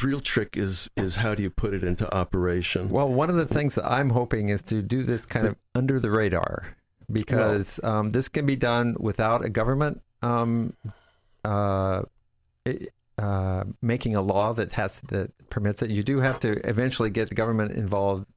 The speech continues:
Speaker 2: through the utility regulation process.
Speaker 1: Right.
Speaker 2: Um, but you could start the process now with people, um,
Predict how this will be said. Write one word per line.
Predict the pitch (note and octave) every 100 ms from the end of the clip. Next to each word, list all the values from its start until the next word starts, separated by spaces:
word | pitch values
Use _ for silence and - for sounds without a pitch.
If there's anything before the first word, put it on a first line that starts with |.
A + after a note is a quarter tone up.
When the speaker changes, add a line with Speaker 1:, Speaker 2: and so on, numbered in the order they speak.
| _
Speaker 2:
through | A2
the | G2 F#2 - _
utility | A2+ F#2+ B2+ A2
regulation | F#2+ F2+ F2 A#2 C3 F2
process. | - - E2 - F2 F2+
Speaker 1:
Right. | F2+ - - - -
Speaker 2:
Um, | A2 G2 F#2 - _ - _ -
but | G#2+ A2+ A2 -
you | A#2
could | D#3+ D3
start | - A#2+ B2 -
the | A2
process | G#2+ G#2+ - G#2 -
now | G#2 G2 G2+ G2
with | G2 F#2+ -
people, | A2 G2+ G2 - _ -
um, | G2 F#2+